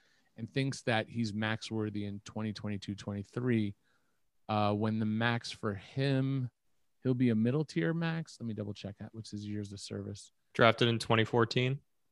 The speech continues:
Speaker 1: Right. So his years of service is, um, right now it's seven, so it'll be eight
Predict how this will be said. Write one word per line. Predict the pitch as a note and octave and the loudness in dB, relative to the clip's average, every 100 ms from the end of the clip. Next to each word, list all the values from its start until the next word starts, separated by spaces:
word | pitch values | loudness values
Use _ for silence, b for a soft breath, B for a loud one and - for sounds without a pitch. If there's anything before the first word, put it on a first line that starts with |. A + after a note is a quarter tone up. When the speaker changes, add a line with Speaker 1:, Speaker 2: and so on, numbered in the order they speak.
| _ - | _ -14
Speaker 1:
Right. | A2+ F#2+ | -10 -10
So | - - A2+ | -10 -6 -2
his | A#2+ A#2 | -2 -2
years | B2+ A#2+ | -2 -2
of | A2+ | -4
service | - A2+ G#2+ G#2+ - - | -4 -4 -4 -8 -10 -14
is, | G#2 G#2 G2+ G2+ G2 G2 G#2 - | -10 -8 -8 -8 -8 -12 -16 -14
um, | G2 G2 F#2+ F#2+ F2+ F2 F#2 _ _ _ _ _ | -10 -8 -8 -8 -10 -12 -16 _ _ _ _ _
right | - B2 | -4 0
now | A2+ | 2
it's | G#2+ - | 0 -2
seven, | A2 G#2+ A#2+ | -4 -2 -4
so | A2+ G#2+ | -4 -2
it'll | G2 | -2
be | G2+ G2+ | -4 -6
eight | G#2 G2 | -6 -6